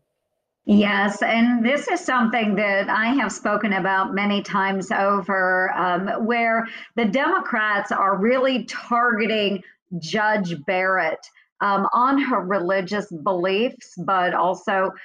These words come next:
uh, tied in with that, the fact that she is a mother and has seven children. And so there have been numerous attacks just thrown at her from all different angles.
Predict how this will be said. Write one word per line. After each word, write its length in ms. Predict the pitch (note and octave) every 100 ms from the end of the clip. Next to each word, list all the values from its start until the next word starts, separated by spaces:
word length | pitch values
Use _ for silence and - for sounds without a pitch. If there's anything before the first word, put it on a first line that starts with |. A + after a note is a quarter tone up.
| - -
uh, 140 | G3 -
tied 360 | - A#3+ A3+ G#3
in 260 | G#3+ A3
with 160 | A3 G#3
that, 320 | G3+ F#3+ -
the 160 | G#3 -
fact 300 | G#3 F#3+ F3+
that 180 | G#3 -
she 240 | A#3+ A#3
is 180 | A#3 A3+
a 60 |
mother 640 | G3+ G#3+ A#3+ A#3 E3 E3 E3
and 260 | E3+ F#3+
has 480 | F#3+ G3 G3+ F#3+ -
seven 360 | - G#3+ A3+ G#3+
children. 880 | - A3 A#3+ D4 - D#3 G2 G2+ F3 - - - _
And 580 | G#3+ A3 A3+ A3+ A3+ A3
so 380 | - A#3+ A3 A3
there 180 | A3+ A3+
have 180 | B3 -
been 240 | A3+ G#3+
numerous 580 | G#3+ C4 E4 C4+ F3 -
attacks 880 | F#3 F3 G3 B3+ B3 - - - - G3+
just 180 | A3+ - _ _ _ _ -
thrown 460 | A3 C4 D#4+ F#4+ C4+
at 320 | F3 F#3+ F#3
her 220 | G3+ G3 -
from 180 | G3+
all 300 | - A3 C4 B3+
different 360 | A#3 A3 G3+ -
angles. 640 | G#3+ A#3 C#4 F#3+ E3 E3